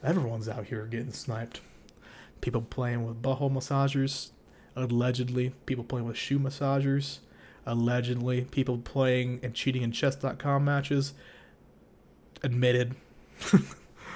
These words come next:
In addition, um, Nyman has acknowledged that he did not, he did cheat using computer assistants in online games when he was younger, but he said he didn't do anything illegal in this cup. He summed up the controversy as sour grapes from Carlsen.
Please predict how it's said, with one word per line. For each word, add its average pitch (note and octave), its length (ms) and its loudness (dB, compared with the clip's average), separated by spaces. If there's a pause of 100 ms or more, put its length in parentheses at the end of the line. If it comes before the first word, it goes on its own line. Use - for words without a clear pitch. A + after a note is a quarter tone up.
(400)
In D#3+ 60 4
addition, C#3 480 4
um, B2 480 0 (520)
Nyman G3 400 6
has C#3+ 180 6
acknowledged C#3 460 8
that C#3 140 6
he - 160 2
did B2+ 140 6
not, B2+ 360 2 (140)
he D#3 180 2
did E3+ 280 10
cheat B2 220 4
using A#2+ 320 0
computer B2+ 320 2
assistants C#3 420 2
in C3 160 -4
online C3+ 460 4
games A#2 300 2
when B2 100 2
he A#2+ 160 -2
was A#2 260 -2
younger, C3 380 2 (400)
but A#2 120 0
he A#2+ 60 2
said A#2 180 2
he A#2 140 0
didn't B2+ 460 2
do B2+ 220 4
anything B2 220 4
illegal B2 680 4 (440)
in A#2 160 0
this A#2 180 2
cup. - 420 4
He B2+ 160 2
summed D#3+ 460 4
up D#3 140 4
the D3 80 -2
controversy C#3 680 2
as B2 140 0
sour C#3 360 4
grapes C3 340 2
from B2 180 -4
Carlsen. A#2+ 580 0